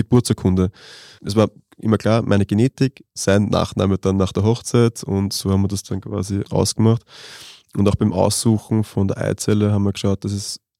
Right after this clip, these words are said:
Ähnlichkeiten gibt zum Peter und es ist wirklich lustig. Also sie könnte, die Alexandra heißt sie, könnte wirklich seine Schwester sein. Also es ist, es ist auch lustig, weil unser Sohn hat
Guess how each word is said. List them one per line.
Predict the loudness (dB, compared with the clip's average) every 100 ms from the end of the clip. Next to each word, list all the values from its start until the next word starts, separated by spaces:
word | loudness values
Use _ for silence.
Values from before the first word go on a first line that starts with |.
| 0
Ähnlichkeiten | 4 4 2 2 2 2 -2
gibt | 0 2 2 -2
zum | -2 2 2 2
Peter | 0 -4 0 2 2
und | 0
es | -4
ist | -6 -4
wirklich | -4 -4 -4
lustig. | -4 -4 -2
Also | 0 0 -2 -8
sie | -6 -6
könnte, | 0 2 2 0 0 2 0 -2 -4
die | -2
Alexandra | -2 0 0 2 2
heißt | 0 -2
sie, | -4 -6 -12 -20 -16
könnte | 0 0 0 -2
wirklich | -2 -4 -6
seine | -6 -6
Schwester | -6 -10 -10
sein. | -10 -6 -4
Also | 0
es | 0
ist, | -2 -2
es | 0
ist | 2
auch | 2
lustig, | 2 0 0 0
weil | 2 2 0 -8 -20 -6
unser | -2 0
Sohn | 2 4
hat | 2 0